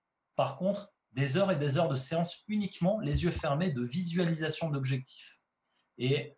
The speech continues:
de visualisation, en fait, de comment mettre un panier. Et, euh, le jour où ils ont réuni les deux, les deux parties de l'équipe, ils ont fait le, le, comment dire, la différence entre les shoots, en fait. L'équipe qui s'était, euh, qui s'était, euh,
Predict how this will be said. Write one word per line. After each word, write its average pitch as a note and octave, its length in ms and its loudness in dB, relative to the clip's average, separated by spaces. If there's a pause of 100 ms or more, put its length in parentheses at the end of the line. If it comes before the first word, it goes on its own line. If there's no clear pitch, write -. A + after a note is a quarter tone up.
(140)
de B2+ 140 -2
visualisation, E3 720 2
en C#3+ 80 4
fait, F3+ 220 -2
de C#3+ 100 -2
comment E3+ 360 0
mettre D#3 240 0
un C#3 80 2
panier. C3+ 340 0 (460)
Et, B2+ 220 2
euh, A2+ 320 6 (600)
le C3+ 180 4
jour F#3 420 4
où C#3+ 140 -2
ils C#3+ 220 2
ont C3 80 4
réuni F3 400 4
les D#3 160 2
deux, C3+ 240 0
les C3 180 2
deux D#3 140 2
parties D#3 300 0
de C3 40 -4
l'équipe, E3 380 -6 (1000)
ils C3 200 0
ont C#3+ 60 4
fait F#3+ 200 2
le, B2 720 2 (100)
le, A#2+ 460 -2
comment C3 180 -2
dire, B2+ 200 0
la A2 100 0
différence D3 460 0
entre B2+ 320 -4
les A2+ 120 -4
shoots, G3 320 -4
en C3+ 80 0
fait. G3 300 -4 (320)
L'équipe D#3 340 -2
qui D3+ 120 -8
s'était, C3+ 400 2
euh, A#2+ 500 2
qui - 160 -14
s'était, C#3+ 400 -2
euh, A2+ 240 2